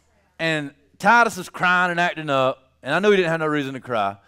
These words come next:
So Dev's standing there, and I look at Titus, and I say,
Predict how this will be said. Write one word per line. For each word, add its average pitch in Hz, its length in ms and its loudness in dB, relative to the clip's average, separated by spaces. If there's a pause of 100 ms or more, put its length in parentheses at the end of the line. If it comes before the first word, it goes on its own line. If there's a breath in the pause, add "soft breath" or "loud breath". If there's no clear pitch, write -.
(520)
So 160 320 0
Dev's 180 300 0
standing 165 160 -4
there, 151 160 -2
and 160 80 -2
I 165 40 -2
look 190 140 2
at 220 140 -6
Titus, 131 600 -2 (120)
and 143 120 -8
I 156 100 0
say, 147 400 0